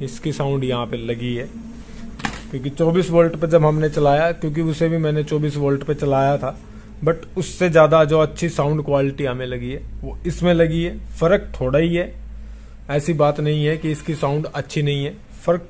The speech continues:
थोड़ा ही है, but इसके मुकाबले मुझे इसकी जो साउंड क्वालिटी है यहाँ पे अच्छी लगी है। तो friends, फिलहाल ये हमारा चौबीस volt पे चल रहा है। इसके बाद friends, next video में हम एक बार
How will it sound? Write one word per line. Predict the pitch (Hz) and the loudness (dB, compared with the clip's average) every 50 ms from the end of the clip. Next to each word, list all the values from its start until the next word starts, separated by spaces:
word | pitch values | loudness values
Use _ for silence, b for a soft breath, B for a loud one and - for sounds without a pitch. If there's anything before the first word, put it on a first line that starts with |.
| - - | -4 -2
थोड़ा | 143 139 139 | 0 2 4
ही | 147 147 151 | 4 4 2
है, | 156 165 - - - - | 0 -2 -6 -8 -10 -6
but | 139 151 165 160 - - - - - - - - - - - - - - | -2 -2 -2 -2 -4 -16 -16 -16 -16 -18 -18 -18 -18 -20 -20 -18 -10 -8
इसके | 175 - - - 220 196 | -8 -6 -2 4 4 4
मुकाबले | 180 170 175 160 156 156 156 160 165 | 4 4 6 4 4 6 4 0 0
मुझे | 160 156 143 165 - - | 0 -2 -4 -6 -8 -8
इसकी | 175 156 - - - 180 | -8 -8 -8 -6 -6 -4
जो | 151 156 | -2 -2
साउंड | 147 - 143 143 143 139 | -2 0 -2 -2 -2 -4
क्वालिटी | 135 143 135 131 135 131 - 139 | -2 0 0 0 0 -2 -4 -4
है | 131 135 143 | -4 -2 -2
यहाँ | 135 123 123 | -2 -2 -2
पे | 123 - - - B B B B B B B B - - - - - - - - - - - - - - - - - - - - - - - - - | -4 -4 -8 -10 B B B B B B B B -20 -14 -14 -14 -12 -14 -16 -18 -20 -20 -20 -20 -20 -20 -20 -20 -20 -20 -20 -20 -20 -20 -20 -14 -14
अच्छी | 160 156 - 175 165 | -14 -10 -6 -4 -2
लगी | 151 151 147 143 151 151 | -2 -2 -2 -2 -2 -2
है। | 151 156 151 - - - - - - - - - - - - - - - - - - - - - - - - - - - - - - - - - - - - - - - - - - B B B B - - | -2 -4 -8 -12 -18 -20 -20 -18 -16 -16 -16 -16 -18 -18 -20 -20 -20 -20 -20 -20 -20 -20 -20 -20 -20 -20 -20 -20 -20 -20 -20 -20 -20 -20 -20 -20 -20 -20 -20 -20 -20 -20 -20 -20 -20 B B B B -14 -12
तो | 143 | -8
friends, | 139 165 202 202 202 - | -6 -4 -4 -4 -4 -4
फिलहाल | - 151 147 147 143 147 160 | -4 -2 0 2 2 2 2
ये | 180 180 175 | 2 2 0
हमारा | 165 156 151 151 165 180 | 2 2 2 2 2 0
चौबीस | - - 160 160 160 170 165 - | -2 -2 -4 -2 -2 -2 -4 -4
volt | 156 151 156 156 143 147 | -2 -2 -2 -2 -2 -2
पे | 143 151 | -4 -6
चल | 147 147 139 139 | -4 -4 -4 -4
रहा | 135 135 139 | -2 -2 -4
है। | 147 - - - - - - - - - - - - - - - - - - - - - - - - - - - - - - - - - - - - B B B B B B B - | -6 -6 -12 -16 -18 -18 -18 -18 -18 -18 -18 -18 -18 -18 -18 -18 -18 -18 -18 -18 -20 -20 -20 -20 -20 -18 -18 -18 -18 -18 -18 -18 -20 -20 -20 -20 -20 B B B B B B B -12
इसके | 165 - - 202 | -10 -6 -2 0
बाद | 190 175 180 185 175 156 | 4 6 6 4 4 2
friends, | - 175 180 190 180 - | -2 -2 -2 -2 -4 -6
next | 170 151 156 170 165 - - - | -6 -2 -2 -4 -4 -4 -8 -4
video | 151 156 151 147 147 156 156 | -2 -2 0 2 2 2 2
में | 156 151 | 2 0
हम | 147 147 151 | 0 0 0
एक | 147 147 139 139 | 0 -2 -2 0
बार | 147 160 175 | 0 0 0